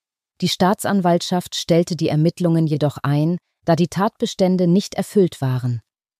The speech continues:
Die Stadt prüft nun disziplinarische Maßnahmen und plant Fortbildungsangebote,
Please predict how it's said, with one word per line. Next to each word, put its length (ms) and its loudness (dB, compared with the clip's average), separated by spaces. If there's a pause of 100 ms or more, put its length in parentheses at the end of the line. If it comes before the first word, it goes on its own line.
(340)
Die 80 0
Stadt 340 0
prüft 380 -2
nun 240 2
disziplinarische 1040 0
Maßnahmen 720 0 (240)
und 160 -2
plant 380 0
Fortbildungsangebote, 1600 0